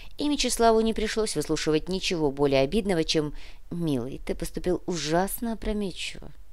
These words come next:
Но от помощи, которую Всеслава предложила на совершенно конфиденциальных условиях, он решительно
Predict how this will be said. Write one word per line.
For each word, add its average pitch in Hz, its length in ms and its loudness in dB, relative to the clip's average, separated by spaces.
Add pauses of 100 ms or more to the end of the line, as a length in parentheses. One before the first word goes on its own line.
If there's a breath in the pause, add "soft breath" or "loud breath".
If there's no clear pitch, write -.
(440)
Но 277 180 6
от 277 140 0
помощи, 170 420 6
которую 156 360 6
Всеслава 147 500 6
предложила 160 480 6
на 175 100 2
совершенно 185 800 2
конфиденциальных 143 920 0
условиях, 247 580 0 (400 loud breath)
он 220 180 6
решительно 208 800 6